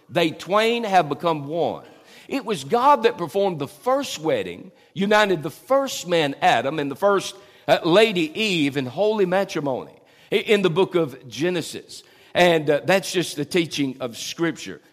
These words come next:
We'll speak to you under three headings. First two is gonna go real fast, and the last one, we're gonna take half the day with it. And I really won't. I, all of these will be brief. The first, very brief.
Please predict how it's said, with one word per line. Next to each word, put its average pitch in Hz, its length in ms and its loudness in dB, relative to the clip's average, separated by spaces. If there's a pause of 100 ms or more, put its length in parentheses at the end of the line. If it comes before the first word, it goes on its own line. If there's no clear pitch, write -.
(100)
We'll 104 120 -14
speak 156 280 -6
to 156 80 -2
you 151 100 2
under 131 140 -4
three 170 260 -2
headings. 123 320 0
First 165 320 -6
two 160 80 -4
is 127 80 -8
gonna 127 160 -6
go 120 100 -6
real 160 280 -2
fast, 123 440 -4 (300)
and 135 180 -4
the 120 60 0
last 151 380 2
one, 123 140 -4
we're 135 100 -6
gonna 131 140 -2
take 135 260 -2 (280)
half 135 280 -2
the 135 80 -4
day 120 180 -2
with 101 200 -10
it. - 280 -12 (220)
And 107 200 -6
I 120 40 2
really 131 260 -2
won't. 120 320 -4
I, 127 160 0
all 139 380 2
of 120 80 -6
these 120 260 -6
will 117 140 -6
be 107 160 -8
brief. 101 380 -10
The 95 80 -20
first, - 400 0
very 127 380 -2
brief. 104 340 -8